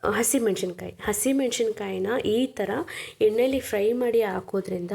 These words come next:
ಸಾರು ತುಂಬ ಅಂದರೆ ತುಂಬ ಚೆನ್ನಾಗಿ ರುಚಿ ಕೊಡುತ್ತೆ. ಆ, ನೆನಪಿರಲಿ ವೀಕ್ಷಕರೇ, ನಾನಿಲ್ಲಿ ಫ-, ಮೊದಲನೇ ಟಿಪ್ಸ್ ವಾಟೆಕಾಯಿ ಹುಳಿ ಹೇಳಿದ್ದೀನಿ, ಎರಡನೇ ಟಿಪ್ಸ್ ಕೊಬ್ಬರಿ ಎಣ್ಣೆ ಅಂತ ಹೇಳಿದ್ದೀನಿ, ಮೂರನೇದಾಗಿ ಹಸಿಮೆಣ್ಸಿನ್ಕಾಯಿನ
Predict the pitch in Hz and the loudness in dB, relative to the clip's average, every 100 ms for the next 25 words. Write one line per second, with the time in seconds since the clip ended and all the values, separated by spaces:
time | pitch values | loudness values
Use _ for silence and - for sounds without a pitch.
0 | 220 - 196 180 185 220 202 185 196 214 | -4 -2 -4 -4 -4 -4 -6 -6 -2 0
1 | 214 214 214 190 185 190 - 180 180 185 | 2 0 0 -2 -2 -4 -6 -8 -6 -6
2 | 165 190 185 175 175 - 285 - - - | -6 -10 -6 -8 -8 -6 -6 -8 -20 -20
3 | - - - 190 190 190 202 196 214 196 | -20 -12 -4 0 2 4 2 4 4 4
4 | 196 185 - 180 180 190 269 - - - | 0 0 -2 -4 -4 -4 -4 -6 -16 -4
5 | 202 196 196 185 208 320 330 - - - | -2 0 0 0 0 -2 -4 -12 -10 -4
6 | 190 185 202 208 208 214 - 202 185 190 | -2 0 4 4 4 0 0 -2 -2 -4
7 | 185 196 202 190 196 190 196 233 277 208 | -2 0 0 0 0 0 0 0 2 0
8 | 185 185 185 196 - - - 175 202 208 | -2 -2 -2 -2 -4 -4 -4 0 2 2
9 | 196 196 190 190 196 185 196 247 427 - | 2 0 -2 -2 -4 -4 -2 -2 -2 -6
10 | - - 220 254 285 262 220 202 185 185 | -16 -8 2 4 4 2 0 0 -6 -2
11 | 285 427 - - - 190 - 302 269 226 | -2 -2 -8 -20 -10 -2 2 4 4 2
12 | 208 202 196 196 | 0 0 -2 0